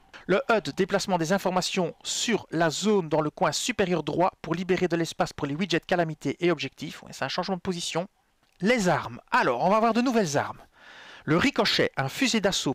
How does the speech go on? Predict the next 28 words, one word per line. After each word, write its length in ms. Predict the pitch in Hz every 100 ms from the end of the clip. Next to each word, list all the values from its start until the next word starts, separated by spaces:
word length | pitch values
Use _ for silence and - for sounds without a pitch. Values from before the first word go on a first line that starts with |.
| -
précis 440 | - 247 - 185 -
et 80 | -
puissant 460 | 240 214 208 202 -
destiné 440 | 196 - 180 208
au 80 | -
contrôle 400 | - 254 247 240
des 100 | 214
foules. 340 | - 143 113 - - -
Le 140 | 131 -
hangfire, 680 | 269 277 - 233 165 127 - -
un 100 | 156
canon 440 | - 262 254 247
à 60 | 220
main 180 | 180 151
puissant 520 | - 247 - 214 220 -
délivrant 480 | 214 202 170 170 165
une 80 | 156
charge 300 | 220 170 170
utile 300 | - 170 151
explosive 600 | 214 - 196 170 202 202 -
à 80 |
vos 100 | 196
cibles. 480 | 202 - 139 120 120 - _ 214
L'hypnose, 640 | 254 - 220 170 131 - -
fusil 440 | - 269 185 170 -
à 100 | 143
verrou 460 | 143 240 208 165 -
de 140 | -